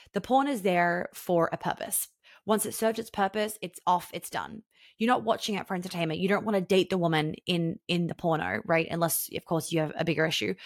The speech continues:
You don't wanna, that's not what you're trying to get. It's simply there to serve a purpose, and then that's it." And he, and what he's described to me is like, "But, you know, men that are in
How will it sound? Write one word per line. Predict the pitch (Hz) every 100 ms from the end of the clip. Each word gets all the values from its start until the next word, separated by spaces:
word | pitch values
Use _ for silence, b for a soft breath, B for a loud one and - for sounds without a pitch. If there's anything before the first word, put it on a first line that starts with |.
| B B B - -
You | 196 214
don't | 233 214
wanna, | 214 -
that's | 196 220
not | 202
what | 190
you're | 185
trying | 180 165
to |
get. | 160 - - _ _ -
It's | 196 -
simply | 233 233 247 214
there | 175 175
to | - 175
serve | 190 175
a | 170
purpose, | 165 160 208 214
and | 190
then | 170 160
that's | - -
it." | 92 - b b b b _ 202
And | 202
he, | 196 202 -
and | 190 190
what | 190 190
he's | 185
described | 175 - 196 190
to |
me | 190
is | 175
like, | 180 165 -
"But, | - -
you |
know, | 185 175
men | 175 180
that | 175
are | 170
in | 160 165